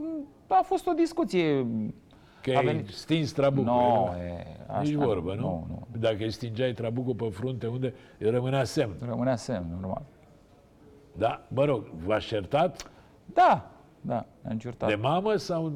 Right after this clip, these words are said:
Speaker 2: așa
Speaker 1: De
Speaker 2: de
Speaker 1: toate.
Speaker 2: De toate.
Speaker 1: <laughs>
Speaker 2: Cristi, cel mai mare regret al... Ai stat în fotbal șaptesprezece ani, nu?
Speaker 1: Da.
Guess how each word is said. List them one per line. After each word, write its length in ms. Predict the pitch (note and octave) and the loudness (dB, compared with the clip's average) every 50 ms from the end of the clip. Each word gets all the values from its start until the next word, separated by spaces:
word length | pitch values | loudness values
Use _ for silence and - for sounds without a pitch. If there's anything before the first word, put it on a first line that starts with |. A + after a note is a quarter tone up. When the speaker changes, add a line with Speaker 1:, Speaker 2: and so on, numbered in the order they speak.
| C#3+ C#3 | -4 -4
Speaker 2:
așa 280 | C#3 C3+ B2+ - - C3 A#2+ | -2 -2 -4 -4 -4 -2 0
Speaker 1:
De 120 | A#2+ - | 0 0
Speaker 2:
de 60 | G#2 | 2
Speaker 1:
toate. 420 | G2+ F#3+ E3 B2 - G2 F#2 - - - - - G#2+ F2+ | 4 4 4 4 4 0 -4 -4 -8 -16 -14 -8 -4 -2
Speaker 2:
De 100 | A2 C3 - E2 | 0 0 0 0
toate. 360 | - B2 - - - - A2 - - - | 2 2 2 2 2 -4 -8 -8 -4 -4
Speaker 1:
<laughs> 840 | - - - - - - - - - - - - - - - - - | -4 -4 -4 -8 -8 -8 -12 -16 -18 -18 -18 -20 -20 -20 -20 -6 -2
Speaker 2:
Cristi, 280 | E3+ G3+ E3+ - E3 | -2 -2 0 -2 -4
cel 180 | C#3 - F3 E3 | -2 0 -2 0
mai 100 | D3+ D3 | 0 0
mare 300 | C#3+ D3+ D3 C#3 C3 B2+ | 0 2 2 2 2 2
regret 520 | B2 A#2+ A2 G2 G#2+ A#2+ A#2+ A2+ - - | 2 0 -2 -2 0 0 0 0 0 -2
al... 280 | G#2 F#2+ G2 F#2 F2 E2 - - - - - - | -4 -4 -4 -6 -8 -10 -12 -20 -20 -20 -18 -6
Ai 180 | - A2+ A#2+ | -2 -2 0
stat 360 | A2+ - - D#3+ D#3 D3+ - - | 0 0 2 2 2 2 2 -2
în 100 | C3 A2+ | -4 -4
fotbal 440 | A2+ F#2+ D3 D3+ D3+ D3+ D#3 D3 | -2 0 0 0 0 0 0 -2
șaptesprezece 720 | C3+ - - D#3 C3+ A2+ - C3 - - - B2 F#2 E2+ | 0 0 0 0 0 0 -4 -6 -6 -2 -2 -2 -2 -2
ani, 40 | C#2 D2+ G#2 | -4 -6 -6
nu? 60 | A#2+ A2+ | -4 -4
Speaker 1:
Da. 220 | G2+ F#2+ F2 - | -4 -4 -4 -6